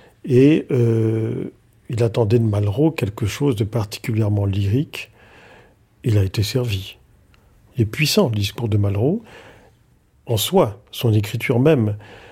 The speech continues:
Et puis, euh, prononcé par Malraux, il l'est encore davantage, car Malraux, c'est un homme de théâtre, hein, en permanence. Mais moi, ça me choque.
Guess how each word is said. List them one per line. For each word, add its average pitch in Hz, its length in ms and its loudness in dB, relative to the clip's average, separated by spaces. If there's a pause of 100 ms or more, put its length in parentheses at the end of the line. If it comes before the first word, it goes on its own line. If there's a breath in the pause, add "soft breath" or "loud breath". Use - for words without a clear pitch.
(180 loud breath)
Et 117 160 4
puis, 113 560 0
euh, 107 580 2 (520)
prononcé 131 560 4
par 101 180 -4
Malraux, 101 500 2 (360 loud breath)
il 113 160 2
l'est 123 40 6
encore 110 280 0
davantage, 120 720 0
car 104 240 -4 (640 loud breath)
Malraux, 104 340 4
c'est - 160 -2
un 110 40 4
homme 113 140 4
de 107 140 2
théâtre, 104 500 -2
hein, 160 80 -6 (400 loud breath)
en 120 80 -2
permanence. 107 760 0 (1300 loud breath)
Mais 135 60 4
moi, 147 100 6
ça - 140 2
me 104 40 0
choque. 101 360 -6